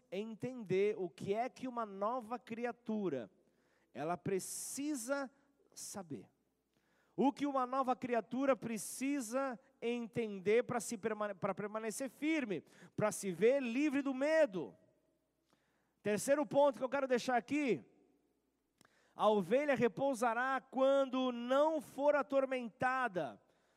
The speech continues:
Agora vem essa parte que você vai ter que entender esse simbolismo. Quando ela não for atormentada por moscas ou parasitas.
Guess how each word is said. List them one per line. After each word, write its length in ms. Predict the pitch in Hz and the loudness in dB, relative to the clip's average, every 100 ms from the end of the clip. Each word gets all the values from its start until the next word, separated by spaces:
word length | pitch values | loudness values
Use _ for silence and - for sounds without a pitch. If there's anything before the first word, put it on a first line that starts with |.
| _ _ | _ _
Agora 360 | 175 180 262 262 | -4 -2 0 0
vem 200 | 247 254 | 0 -2
essa 240 | 208 226 | 0 -2
parte 400 | - 233 240 - | 0 0 0 -6
que 80 | 226 | -8
você 260 | 214 240 | -6 -4
vai 160 | 220 226 | -2 -2
ter 200 | - 240 | -2 -6
que 120 | 240 | -6
entender 880 | 240 208 233 220 202 185 277 320 269 | -8 -2 -2 -2 -6 -2 0 0 -4
esse 280 | 254 - 269 | -8 -8 -10
simbolismo. 840 | - 277 285 254 247 214 147 120 98 _ _ _ _ _ _ | -10 -2 -2 0 2 2 0 -14 -18 _ _ _ _ _ _
Quando 260 | 202 233 | 0 2
ela 180 | 240 240 | 4 2
não 200 | 254 320 | 4 2
for 240 | 262 285 302 | 4 4 4
atormentada 880 | 285 277 262 254 226 262 262 269 | 4 2 2 -2 -2 0 2 2
por 300 | 208 247 240 | 0 0 0
moscas 840 | 226 247 294 285 - - 294 - - | 2 6 6 6 2 -2 -2 -2 -6
ou 220 | - 233 | 4 4
parasitas. 1160 | 233 247 254 233 233 339 311 202 143 - - | 4 0 0 -2 2 2 2 -2 -4 -8 -14